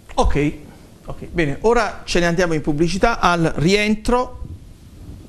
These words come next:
ci aspettano Massimo Castellana e, eh, Ciccio, eh, Brigati. Parleremo con Massimo Castellana di questi viaggi dell'illusione a Roma e con Ciccio Brigati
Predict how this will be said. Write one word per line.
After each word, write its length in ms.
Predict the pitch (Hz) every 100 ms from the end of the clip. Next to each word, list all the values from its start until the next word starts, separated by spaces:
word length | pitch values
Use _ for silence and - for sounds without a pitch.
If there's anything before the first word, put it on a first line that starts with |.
| -
ci 120 | -
aspettano 720 | 147 - 175 156 - - 131 -
Massimo 580 | 151 165 - 135 131
Castellana 840 | - 139 - 220 165 113 120 123 -
e, 280 | 139 127 - - -
eh, 200 | - 127
Ciccio, 680 | - 160 143 - 143 127 -
eh, 340 | 127 123 120 113
Brigati. 680 | 117 123 120 98 101 - 110 -
Parleremo 760 | - 120 123 151 127 113 - - - - - - - - -
con 220 | - 131
Massimo 420 | 131 139 - -
Castellana 600 | 104 135 - 139 165 196
di 160 | 160 120
questi 840 | - 139 - - - 123 123 120 110 - - - - - - - - -
viaggi 340 | - 135 156 135
dell'illusione 880 | 127 131 127 135 - 170 123 110 113 - - - -
a 80 | 110
Roma 440 | 123 117 147 131 - - - - - - - -
e 60 |
con 180 | - 277
Ciccio 300 | - 202 220
Brigati 1300 | 202 240 147 175 - 139 127 120 120 117 117 117 113